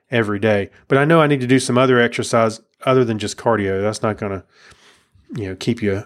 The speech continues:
a hundred percent fit. That's just part of the, it's part of the thing. So, yeah, I thought about running every day. Let's see. What's one story you'd like to see written? I wanna see my story written.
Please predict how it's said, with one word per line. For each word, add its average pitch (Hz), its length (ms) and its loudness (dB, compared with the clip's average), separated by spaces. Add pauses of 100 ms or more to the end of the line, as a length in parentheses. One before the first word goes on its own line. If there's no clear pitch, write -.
(120)
a 101 60 -4
hundred 117 200 0
percent - 300 -8
fit. 104 140 -4
That's 123 160 -8
just - 180 0
part 139 200 2
of 120 60 2
the, 107 220 -2 (240)
it's - 120 -20
part 165 240 -6
of 117 60 -4
the 107 60 -6
thing. 110 300 -8 (720)
So, 117 440 2 (180)
yeah, 147 180 2
I 110 40 -2
thought 131 180 2
about 110 200 0
running 104 280 -4
every 98 180 -10
day. 98 240 -8 (1800)
Let's 156 140 -6
see. 120 600 2 (140)
What's 143 320 -2
one 151 340 0
story 127 540 2
you'd 123 240 -2
like 113 380 -2
to 123 100 -6
see 151 460 -6
written? 143 600 -6 (480)
I - 120 -16
wanna 180 100 -6
see 165 420 -6 (140)
my 120 320 -2
story 110 400 -6
written. 95 400 -12